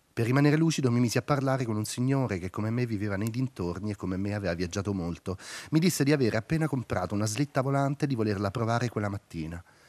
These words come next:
"Vuole venire con me, vecchio mio? Staremo vicino a riva, lungo lo stretto."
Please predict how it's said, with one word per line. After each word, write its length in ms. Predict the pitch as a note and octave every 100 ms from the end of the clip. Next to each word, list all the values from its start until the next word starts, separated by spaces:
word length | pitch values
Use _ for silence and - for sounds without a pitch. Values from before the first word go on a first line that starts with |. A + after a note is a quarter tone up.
| - -
"Vuole 180 | C3+
venire 240 | D#3 G#3 C#3
con 160 | A#2+
me, 140 | B2 B2
vecchio 320 | G#2+ - A2+
mio? 340 | A#2 G2+ G2+ -
Staremo 380 | - C3 C#3 C#3+
vicino 300 | C#3+ E3 D3
a 60 |
riva, 240 | C#3+ D3 G#2
lungo 240 | B2 B2
lo 60 | A#2+
stretto." 640 | - A2+ G#2 - F#2